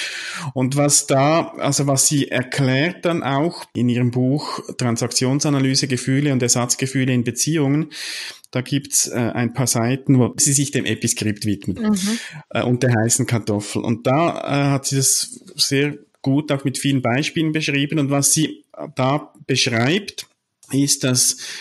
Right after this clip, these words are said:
Speaker 1: das kleine Kind ein Skriptgebot erhält, äh, eben einschränkend, wie du es schon gesagt hast, Christine.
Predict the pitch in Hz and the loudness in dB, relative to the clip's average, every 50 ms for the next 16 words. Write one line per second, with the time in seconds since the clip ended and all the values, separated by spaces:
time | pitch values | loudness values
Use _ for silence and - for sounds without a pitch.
0 | - - - 135 - - - - 123 117 127 135 139 135 135 - - 135 131 143 | -12 -8 -4 0 0 0 0 0 0 2 2 2 2 0 0 0 0 0 2 2
1 | 160 151 - - - 131 127 123 123 120 - - - - 127 127 139 - - - | 0 -2 -4 -6 -4 0 2 2 2 2 2 0 0 0 -2 -2 -2 -4 -8 -18
2 | _ _ _ - - - _ _ - 143 139 143 147 131 135 143 156 151 - - | _ _ _ -16 -16 -16 _ _ -2 -2 -2 0 2 2 2 2 0 -2 -4 -4
3 | - 135 139 117 117 110 120 135 165 - - - _ - - - - - _ _ | -2 0 0 2 2 2 2 2 0 -2 -4 -10 _ -12 -12 -12 -12 -18 _ _
4 | _ _ _ _ _ _ _ _ - - 104 120 117 - 110 123 127 - 107 113 | _ _ _ _ _ _ _ _ -8 -4 0 0 0 2 2 0 0 0 0 2
5 | 127 147 - 160 151 147 151 151 151 156 143 135 127 135 131 127 - 135 117 113 | 2 0 0 0 0 0 0 0 0 -2 0 0 0 0 0 0 2 0 0 0
6 | 117 113 - 107 117 127 - - 139 - - - 131 127 - - - 127 131 139 | 0 0 0 0 0 0 -2 -2 -4 -4 -2 0 0 0 0 0 0 2 2 2